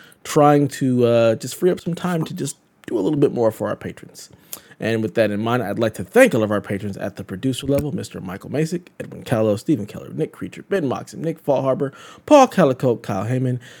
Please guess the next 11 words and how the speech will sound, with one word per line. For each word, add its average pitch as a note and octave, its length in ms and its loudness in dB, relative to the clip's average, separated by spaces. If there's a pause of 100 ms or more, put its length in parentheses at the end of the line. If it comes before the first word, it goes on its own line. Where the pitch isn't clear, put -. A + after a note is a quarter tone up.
(100)
myself, F3 480 4
Josh G#3 300 2
the A#2+ 100 -6
Bonesaw G#2+ 420 -4
Barboni, D#3 520 -2
R A3 160 2
J B2 180 -2
Kern, A#2 400 -4 (440)
Horse B3+ 260 8
Girl D3 280 6
sixty-nine, G#2+ 1000 -6